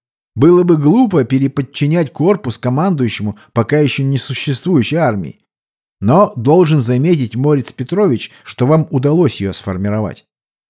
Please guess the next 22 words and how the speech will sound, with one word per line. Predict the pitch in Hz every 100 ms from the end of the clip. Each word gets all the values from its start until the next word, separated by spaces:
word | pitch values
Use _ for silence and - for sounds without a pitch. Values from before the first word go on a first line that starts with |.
| _
Да, | 156 185 214 208 196
она | 214 262
еще | - 113
не | 113 117
имеет | 120 120 110
боевого | 120 123 131 131 131
опыта, | 135 151 180 208 220 214 208 - -
и | 147
у | 151
ее | 156 151
солдат | 143 135 131 135 147 123
больше | 131 - 113
пыла, | - 147 190 175
чем | 175 156
степенной | - 156 165 165 160 160
уверенности | 151 156 156 139 151
ветеранов. | 143 156 156 151 156 - _ _ _ _ _ -
Но | 95 101
вы | 117
прекрасно | 110 110 98 107 147 - 135
поработали, | - 110 104 95 139 165 165 165 -
а | 104